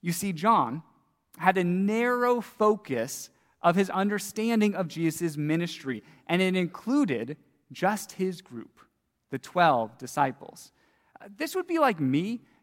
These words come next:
complaining about that church down the road because they're feeding the hungry.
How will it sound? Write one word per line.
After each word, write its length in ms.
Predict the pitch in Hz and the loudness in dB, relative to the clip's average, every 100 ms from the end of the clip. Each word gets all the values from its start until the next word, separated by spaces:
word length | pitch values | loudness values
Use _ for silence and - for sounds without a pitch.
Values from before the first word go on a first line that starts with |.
| - | -4
complaining 680 | 180 - - 185 208 214 | -2 -2 -6 -2 0 0
about 260 | 190 170 170 | 2 2 2
that 180 | 170 - | 0 -2
church 380 | - 165 165 | -6 -6 -6
down 220 | - 143 131 | -4 -4 -4
the 60 | |
road 460 | 117 120 117 104 101 _ _ _ | -4 -6 -6 -8 -16 _ _ _
because 220 | - 190 220 | -8 -6 -4
they're 140 | 294 | -6
feeding 400 | - 269 302 294 | -4 -2 0 2
the 80 | 233 | 0
hungry. 600 | - 185 226 139 87 | -2 -4 -4 -6 -18